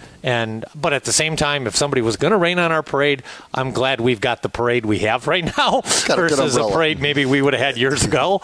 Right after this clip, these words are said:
Speaker 1: <laughs> because I think we're still gonna put our best foot forward for whatever that, you know, whatever the future's gonna be. But I will say this, what really excites me,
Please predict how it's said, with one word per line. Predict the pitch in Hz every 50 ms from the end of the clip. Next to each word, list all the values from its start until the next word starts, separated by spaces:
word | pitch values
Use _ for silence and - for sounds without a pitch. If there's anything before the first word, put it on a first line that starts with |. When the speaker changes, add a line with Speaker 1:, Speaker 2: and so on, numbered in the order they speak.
| - - -
Speaker 1:
<laughs> | - - -
because | - 160 - 160 151 156
I | 143
think | - 160 156 - -
we're | 139 127
still | - - 160 143
gonna | 120 143 131 120
put | - - 151 131
our | 123 117
best | 101 131 123 113 -
foot | - 135 120 -
forward | - - 123 123 123 117 101
for | - - 117
whatever | 110 107 123 120 117 107 113 117
that, | 101 127 -
you | 147 135
know, | 117 110 101
whatever | 95 120 127 131 110 110
the | 104
future's | - - 127 - - 107 -
gonna | - 117 107
be. | 98 117 113 92 - - - - -
But | - 175 214
I | 185
will | 147 143 139
say | - - 135 120
this, | 110 117 107 95 - - - - - - - -
what | - 143 143 113
really | 127 143 151 156 156 151
excites | 143 - - - 123 143 147 - -
me, | 170 175 185 180